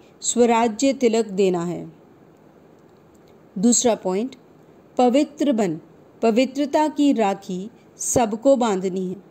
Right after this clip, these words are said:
कमल फूल समान रहना है। वरदान, knowledge की शक्ति द्वारा कर्मेंद्रियों पर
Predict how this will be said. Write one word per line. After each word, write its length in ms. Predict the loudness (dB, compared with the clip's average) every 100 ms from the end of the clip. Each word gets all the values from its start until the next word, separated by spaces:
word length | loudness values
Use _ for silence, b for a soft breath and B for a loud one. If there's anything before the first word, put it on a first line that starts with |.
| -20 _ _ _ _
कमल 400 | 2 4 4 2
फूल 380 | 0 0 2 2
समान 540 | -2 -2 0 2 0 0
रहना 320 | 0 -2 -4
है। 140 | -10 -14 _ _ _ _ _ _ _ _ _ _ _ _ -20 -20 _ _ -20 -20 _ _ _ _ _ 0
वरदान, 680 | 2 2 0 -2 -4 -8 -14 _ _ _ _ _ _ _ _ -10 -2
knowledge 560 | 2 2 2 0 -2
की 220 | -2 0 0
शक्ति 560 | 0 -4 -4 -4 -4
द्वारा 680 | -2 -2 -2 -2 -4 -6 -10 -16 b b b 0
कर्मेंद्रियों 840 | 2 4 4 4 2 4 4 4
पर 260 | 2 -2